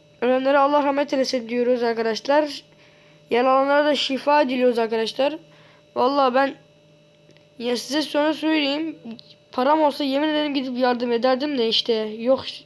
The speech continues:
o yüzden yok işte. Arkadaşlar bugün sizlerden abone falan istemiyorum. Abone, like falan istemiyorum arkadaşlar. Sadece yardım edin. Sadece bu depremzedelere yardım edin arkadaşlar.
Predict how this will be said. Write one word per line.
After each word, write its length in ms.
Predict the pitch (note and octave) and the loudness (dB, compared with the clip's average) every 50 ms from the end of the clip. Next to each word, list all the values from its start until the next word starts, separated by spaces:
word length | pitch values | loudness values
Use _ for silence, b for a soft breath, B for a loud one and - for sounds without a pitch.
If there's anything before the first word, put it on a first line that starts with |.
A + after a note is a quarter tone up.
| _ _ - | _ _ -2
o 140 | - B3+ C4 | 0 0 0
yüzden 220 | B3+ A#3+ A#3 C4+ | 0 -2 0 0
yok 220 | C#4 C4+ A3+ G3+ - | 2 2 2 0 -4
işte. 280 | - - - - A3 G#3 G3 - _ _ _ b b b b b b b b b b b b b b b b _ _ _ _ _ _ B B B B B B B B B B B B - - - - | -12 -14 -14 -12 -14 -14 -14 -16 _ _ _ b b b b b b b b b b b b b b b b _ _ _ _ _ _ B B B B B B B B B B B B -20 -16 -8 -2
Arkadaşlar 360 | - A#3 - D#4+ E4 D#4+ B3+ | 0 2 2 2 0 -2 -4
bugün 160 | C4+ D4 E4+ | -6 -8 -8
sizlerden 520 | D4+ D4 C4+ E4 E4 E4+ E4+ F4 F#4 G4 F#4+ - - - - | -8 -4 0 4 4 4 4 4 2 0 -2 -6 -10 -8 -2
abone 280 | - A#3 A#3+ C#4 D4+ E4 | 0 2 2 2 2 2
falan 260 | - D4+ D#4+ D#4+ D4+ | 2 2 0 0 0
istemiyorum. 520 | C#4 B3+ - - D#4+ E4 D4+ B3+ A#3 - A#3 | -2 -4 -4 -2 0 0 2 0 0 0 -2
Abone, 400 | A#3 A#3 B3 B3+ A#3 A#3+ A#3+ A#3+ | -2 0 0 0 0 0 0 0
like 100 | B3 B3 | -2 0
falan 260 | B3+ B3 A#3 A3+ - | 0 0 0 -2 -4
istemiyorum 560 | G#3+ - - - C#4+ D4+ D4+ C#4+ B3 A3 A3 | -6 -6 -6 -4 -2 -2 0 0 0 0 0
arkadaşlar. 400 | A3+ A3+ A3 A3+ A3 G#3 A3 G#3 | -2 -2 -2 -4 -4 -4 -6 -8
Sadece 680 | G3+ - - E4+ F4+ F4+ D4 D4 C#4 B3 D#4 E4 F4 E4+ - B B B B B B B B B _ - | -6 -2 0 2 4 4 2 0 -2 -2 -2 -2 -2 -4 -10 B B B B B B B B B _ -10
yardım 420 | B3 A#3 C4+ C4+ C4+ C4 B3+ B3+ B3+ | -4 0 2 4 4 4 2 2 0
edin. 220 | A3+ G3 G3 F#3+ - - | 0 -2 -4 -12 -14 -18
Sadece 720 | - - - F4+ F#4 F#4 E4 C#4+ D#4 C#4 D#4+ E4 E4 E4+ E4+ - b b b b b b b b b b - | -12 -4 0 2 4 4 4 2 0 0 0 0 0 0 -4 -8 b b b b b b b b b b -14
bu 320 | - B3 C4+ D4 D4 C#4+ - - - F#4 - - - _ _ _ _ _ _ - | -10 -4 -2 -2 -2 -2 -4 -10 -14 -20 -20 -20 -20 _ _ _ _ _ _ -6
depremzedelere 800 | A#3+ A#3 C4 C4 C4 C#4+ D4+ D4+ B3+ B3+ C#4+ C#4 C#4+ C4+ C4+ D4 | 0 0 0 2 2 2 0 2 2 2 2 4 4 4 4 4
yardım 360 | D4+ D4 C4+ B3+ B3+ B3 C4+ B3 | 2 4 2 2 2 2 0 0
edin 160 | A3 G#3+ G#3 | 0 0 0
arkadaşlar. 760 | G#3 G#3+ G#3 A3 A#3 G#3+ F#3+ - - G#3+ G3 - - - - | -2 -2 -4 -4 -6 -6 -8 -8 -8 -10 -10 -12 -14 -16 -18